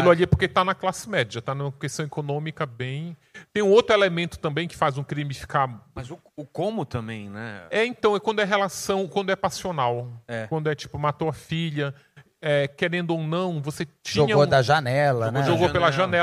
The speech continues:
Speaker 2: janela. Tem um triângulo amoroso ali, mesmo que ela tenha sido ex, né? Tem essa questão deles ter se relacionado com as duas, ter matado a filha de uma delas. As duas se chamam Ana
Speaker 1: Ana
Speaker 2: Carolina,
Speaker 1: Carolina.
Speaker 2: ainda tem isso.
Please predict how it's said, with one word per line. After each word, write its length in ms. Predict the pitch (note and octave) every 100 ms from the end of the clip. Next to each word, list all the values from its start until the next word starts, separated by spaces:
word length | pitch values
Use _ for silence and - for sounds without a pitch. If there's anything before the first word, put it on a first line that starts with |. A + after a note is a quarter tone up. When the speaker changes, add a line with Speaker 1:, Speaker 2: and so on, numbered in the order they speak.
| E3+
Speaker 2:
janela. 20 |
Tem 320 | - G#3 A3
um 80 | A3+
triângulo 1200 | - G#3 F#3 F3 F3 E3+ D3+ D#3+ D3+ C#3+ C3+ B2+
amoroso 600 | C3+ D3 D3+ D3 D3 B2+
ali, 460 | D3 C#3 C#3 D3+ D3+
mesmo 340 | C3 D3 D3+
que 80 | D3+
ela 120 | C#3+ C#3 _
tenha 180 | - C3+
sido 360 | C3 - B2+ C3
ex, 300 | C3+ C3 A2+
né? 240 | A#2+ B2+ B2+ _ _ _ -
Tem 140 | D#3+
essa 160 | F3+ F#3
questão 460 | E3 - - D#3+
deles 480 | C#3 B2+ D#3+ E3 D#3+ _
ter 320 | - C#3+ C#3 -
se 180 | - C#3
relacionado 540 | C3+ C#3 - C3+ C3
com 100 | -
as 160 | C3+ A#2
duas, 480 | A#2 D#3 E3 C#3+ -
ter 140 | D3+
matado 320 | C3 B2+ C3 B2+
a 40 |
filha 280 | - C#3 C3
de 120 | B2
uma 120 | B2+ C#3+
delas. 640 | C3+ C#3 C#3 C3 B2 - - - -
As 160 | B2+
duas 220 | B2 D#3 -
se 80 |
chamam 580 | D3 - D#3 D3+ D3 C#3 - _ _ -
Ana 140 | C3+ C#3+
Speaker 1:
Ana 100 | D3+
Speaker 2:
Carolina, 220 | D3+ D3+
Speaker 1:
Carolina. 320 | D#3+ D#3 D3+
Speaker 2:
ainda 240 | D3 C3+
tem 300 | C3+ D#3+ D3
isso. 340 | D3+ - -